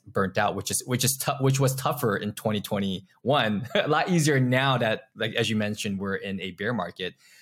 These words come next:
because a lot of the speculation is gone, and the true builders, the true even collectors and adopters are here to stay. So we're having more, uh, in-depth conversations about how we would like to change,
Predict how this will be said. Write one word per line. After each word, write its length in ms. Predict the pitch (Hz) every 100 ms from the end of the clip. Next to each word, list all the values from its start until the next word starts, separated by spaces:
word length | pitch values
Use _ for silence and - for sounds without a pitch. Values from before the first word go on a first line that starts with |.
| _
because 220 | 117 120
a 60 | 110
lot 260 | 104 104 101
of 60 |
the 60 | 92
speculation 600 | - 101 101 98 - 98
is 120 | 85
gone, 240 | - 87 87
and 120 | 110
the 60 |
true 380 | 98 - 147 143
builders, 560 | 135 104 95 85 87 -
the 100 | 95
true 580 | - - 113 104 101 98 _ _ -
even 240 | 135 123
collectors 420 | 117 98 - 98
and 100 | 90
adopters 600 | 87 92 95 - 87 85 -
are 60 | 101
here 200 | 110 95
to 60 |
stay. 340 | - - 92 85
So 160 | -
we're 140 | 95 95
having 320 | 110 95 98
more, 340 | 92 90 90 - - _ _ _ _ _ _ 120 110 - _ 104
uh, 140 | 104
in-depth 500 | 135 117 117 107 -
conversations 720 | - 107 95 - 92 - 92 92
about 380 | 87 87 85 - _ _ _
how 380 | - - 107 104
we 220 | 101 104
would 160 | 95 92
like 220 | 92 -
to 100 | -
change, 680 | - - 92 90 90 -